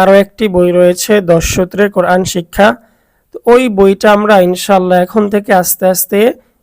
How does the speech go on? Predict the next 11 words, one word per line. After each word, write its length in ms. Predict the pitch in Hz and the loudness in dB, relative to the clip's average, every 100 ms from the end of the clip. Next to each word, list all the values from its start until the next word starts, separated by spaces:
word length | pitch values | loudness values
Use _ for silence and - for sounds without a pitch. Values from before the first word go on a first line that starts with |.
| _ | _
কাজে 260 | - 202 190 | 0 0 2
লাগাবো। 480 | 170 151 151 151 - _ _ _ _ _ _ - | 0 -2 -4 -6 -10 _ _ _ _ _ _ -6
যেমন 300 | 220 240 247 226 | 0 2 4 2
এখানে 280 | 226 220 220 190 226 - _ _ _ _ _ | 2 4 4 2 -2 -8 _ _ _ _ _
এই 140 | 220 220 | -2 0
শব্দটা 380 | 214 180 196 202 | -2 0 -2 -2
যদি 200 | 202 202 190 | -2 0 2
আমি 100 | 190 185 | 2 0
পড়ি, 440 | 175 190 220 349 285 202 | 0 0 -4 -6 -2 0
মাহমু-, 800 | 202 - - 226 196 196 214 - _ _ _ _ _ _ _ _ _ - | 0 -2 -10 -6 0 2 2 0 _ _ _ _ _ _ _ _ _ -2
মাহদুদুন, 1120 | 226 214 - - 196 202 226 240 226 165 | 2 2 0 -8 0 2 4 4 2 0